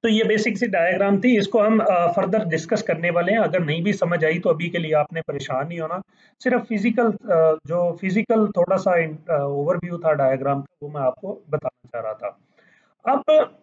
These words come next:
अ, एक चीज़ इसमें है कि यहाँ पे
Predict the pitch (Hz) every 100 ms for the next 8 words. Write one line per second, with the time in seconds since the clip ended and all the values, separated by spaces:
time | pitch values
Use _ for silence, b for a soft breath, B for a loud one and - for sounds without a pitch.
0 | _ _ 190 190 190 190 190 190 b b
1 | b _ _ _ - 240 262 254 254 247
2 | 226 247 240 175 185 196 202 165 175 208
3 | 233 170 117